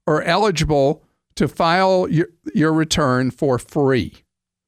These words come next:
It's something that only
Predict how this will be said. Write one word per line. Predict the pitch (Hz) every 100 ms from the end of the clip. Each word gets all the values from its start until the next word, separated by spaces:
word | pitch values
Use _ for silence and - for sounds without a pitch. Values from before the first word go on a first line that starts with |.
| _ _ _ -
It's | 143 143
something | - 208 214 208 185
that | 156 143 - _
only | 175 208 214 208 185 175